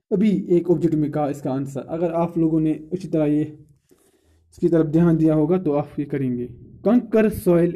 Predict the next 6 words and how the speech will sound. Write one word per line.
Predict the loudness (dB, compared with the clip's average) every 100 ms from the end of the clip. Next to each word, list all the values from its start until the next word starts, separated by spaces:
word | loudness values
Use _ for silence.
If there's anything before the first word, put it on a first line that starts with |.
| 0
is | 0 0 -8 0
present | 2 2 0 0
in | 0 -2 -8 -20 _ _ _ _ 2
तेराई, | 4 6 6 4 -2 -14 -20 -20 -20 -20 _ -10
बांगर, | 0 4 6 6 4 2 -6 -20 -20 -20 _ _ -8
बाबर, | 2 4 6 4